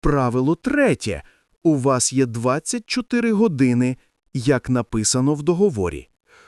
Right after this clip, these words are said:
"Ви не маєте права", заверещала Каріна. "Я вагітна". "Ну, майже.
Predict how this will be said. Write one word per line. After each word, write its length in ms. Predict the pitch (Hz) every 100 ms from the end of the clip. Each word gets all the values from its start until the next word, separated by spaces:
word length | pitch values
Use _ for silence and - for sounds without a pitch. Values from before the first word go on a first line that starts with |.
| _ _
"Ви 240 | 101 131 147
не 120 | 165
маєте 400 | 185 214 233 254
права", 520 | - 330 320 185 107 - -
заверещала 760 | 123 127 123 120 - 131 123
Каріна. 460 | - 151 170 120 107 - - -
"Я 180 | 127 170
вагітна". 680 | 202 190 269 302 185 113 - _ _ _ -
"Ну, 400 | 185 220 185 - _ _
майже. 560 | 226 269 180 104 98